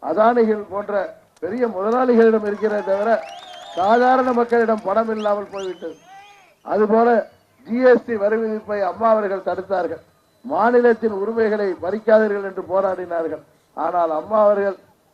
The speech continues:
ஆஸ்பத்திரியில் அனுமதிக்கப்பட்ட பிறகு அதையும் நிறைவேற்றினார்கள். இன்றைக்கு ஜி எஸ் டி அமல்படுத்தப்பட்டிருப்பதனால்தான் நிறைய தொழில்கள் பாதிக்கப்பட்டிருக்கின்றன.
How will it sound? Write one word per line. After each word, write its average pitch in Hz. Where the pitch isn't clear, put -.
ஆஸ்பத்திரியில் 190
அனுமதிக்கப்பட்ட 190
பிறகு 196
அதையும் 208
நிறைவேற்றினார்கள். 180
இன்றைக்கு 156
ஜி 180
எஸ் 226
டி 226
அமல்படுத்தப்பட்டிருப்பதனால்தான் 180
நிறைய 190
தொழில்கள் 208
பாதிக்கப்பட்டிருக்கின்றன. 156